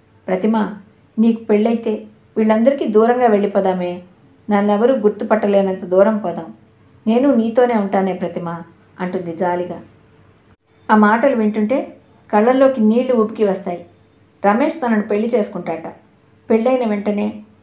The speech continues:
ఆ దున్నపోతులు అమ్మ మీద పడి అనుభవించినట్లు రమేష్ కూడా తనని, బాబోయ్ వద్దు. తను అడిగిన ప్రశ్నకు సమాధానం ఇవ్వకుండా ఆలోచనలో పడ్డ ప్రతిమను చూస్తూ, "ప్రతిమ, నేను నీ పక్కన కూర్చుని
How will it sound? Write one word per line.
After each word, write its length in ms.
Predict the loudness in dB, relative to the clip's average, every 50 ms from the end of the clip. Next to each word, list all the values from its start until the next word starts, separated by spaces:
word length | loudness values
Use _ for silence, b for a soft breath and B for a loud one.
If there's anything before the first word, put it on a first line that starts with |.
| _ _ -2
ఆ 60 | 0
దున్నపోతులు 720 | 0 2 2 0 0 0 0 0 0 0 0 -4 -6 -8 -8 -6 -4
అమ్మ 160 | -2 -2 0
మీద 240 | 0 -2 -2 -4 -2
పడి 220 | -2 -2 -2 -2
అనుభవించినట్లు 760 | -4 -2 -2 -2 -2 -2 -4 -6 -8 -8 -8 -8 -8 -8 -8 -8 -12 -20 _ _ _ _ _ _ _ -2
రమేష్ 380 | 0 0 2 2 0 -2 -4 -4
కూడా 240 | -2 0 0 0 0
తనని, 520 | 0 -2 -4 -4 -4 -4 -6 -6 -8 -10 -14 -20 _ _ _ _ _ -2
బాబోయ్ 500 | 0 0 0 2 2 2 2 0 -2 -6 -12 -10 -6
వద్దు. 380 | -4 -4 -4 -4 -6 -8 -12 -18 _ _ _ _ _ _ _ _ _ -2 0
తను 120 | 2 2
అడిగిన 320 | 2 2 2 2 2 0 2
ప్రశ్నకు 560 | 0 -2 -2 -2 -6 -6 -4 -4 -4 -4 -6 -6
సమాధానం 540 | -4 0 2 2 2 2 0 0 0 0 0
ఇవ్వకుండా 440 | -2 -4 -4 -4 -4 -4 -4 -6 -6 -12 -18 _ _ _ _ _ _ _ _
ఆలోచనలో 540 | 0 2 2 2 2 0 0 -2 0 0 0
పడ్డ 260 | 0 0 0 -2 -2
ప్రతిమను 400 | -2 -4 -2 -2 -2 0 0 -2 -2 -4
చూస్తూ, 300 | -8 -8 -8 -8 -10 -10 -12 _ _ _ _ _ _ _ -4
"ప్రతిమ, 280 | -4 -2 0 -2 -2 -2 -2 -6 -8 -12 -20 _ _ _ _ _ _ _ 0
నేను 180 | 0 2 4
నీ 120 | 4 2 2
పక్కన 320 | 2 0 0 0 -4 -6
కూర్చుని 460 | -4 -4 -6 -4 -4 -6 -6 -6 -8